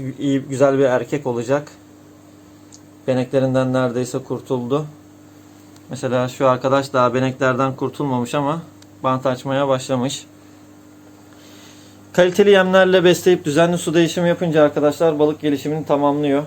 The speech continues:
Hani bu, buna muhakkak di-, dikkat edin. Ee, hangi balığı beslerseniz besleyin. Muhakkak ve muhakkak, e, düzenli su değişimi yapın arkadaşlar. Su değişimini ih-, ihmal etmeyin. Kaliteli, e, yemler muhakkak kullanın.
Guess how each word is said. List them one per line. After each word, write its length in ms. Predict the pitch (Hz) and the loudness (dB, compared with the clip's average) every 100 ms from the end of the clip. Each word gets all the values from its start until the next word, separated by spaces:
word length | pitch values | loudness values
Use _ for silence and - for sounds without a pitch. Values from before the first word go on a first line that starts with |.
| - | -4
Hani 220 | 139 131 | -2 -2
bu, 200 | 131 139 139 | -2 -2 -4
buna 180 | 143 | -4
muhakkak 540 | 151 147 151 156 151 - | 0 0 2 0 -2 -4
di-, 120 | 139 - 131 | -10 -8 -12
dikkat 340 | 135 160 156 | -4 -4 -2
edin. 260 | 127 156 165 - - - - - - - - | -2 -2 -4 -14 -20 -20 -20 -20 -20 -20 -6
Ee, 600 | 131 127 127 127 127 127 - - - - - - - | -2 0 2 2 2 0 -4 -16 -20 -20 -20 -20 -8
hangi 360 | 165 196 185 165 | -2 0 2 4
balığı 260 | 165 170 | 4 4
beslerseniz 720 | 160 160 170 165 165 147 135 | 4 2 2 2 0 -2 0
besleyin. 460 | 160 160 160 151 160 - - - - - | 0 0 -2 -2 -4 -10 -20 -20 -20 -4
Muhakkak 500 | 151 170 - 165 151 | 0 0 0 0 2
ve 100 | 160 | 0
muhakkak, 560 | 151 156 151 170 160 143 | 0 -2 0 0 0 0
e, 380 | 135 131 127 123 | -2 0 -2 -2
düzenli 340 | 131 202 196 156 | 0 2 2 -2
su 140 | 139 | 0
değişimi 340 | 151 135 151 | 0 0 -2
yapın 200 | 143 - | -4 -2
arkadaşlar. 480 | 127 120 131 127 117 | -4 -2 -2 -2 -6
Su 140 | 107 151 | -4 -2
değişimini 380 | 143 151 151 | -2 -2 -2
ih-, 240 | 143 - 139 | -4 -6 -12
ihmal 340 | 131 151 151 | -4 0 0
etmeyin. 380 | 143 - 127 120 - - - - | -2 -2 -4 -6 -10 -20 -20 -6
Kaliteli, 600 | - 143 139 151 160 151 - 131 | -2 0 0 0 0 -2 -8 -6
e, 40 | |
yemler 680 | 135 131 131 135 139 147 143 | -2 0 0 0 0 0 0
muhakkak 540 | 139 143 139 147 147 | 2 0 2 -2 -2
kullanın. 400 | - 151 143 120 | 0 2 2 0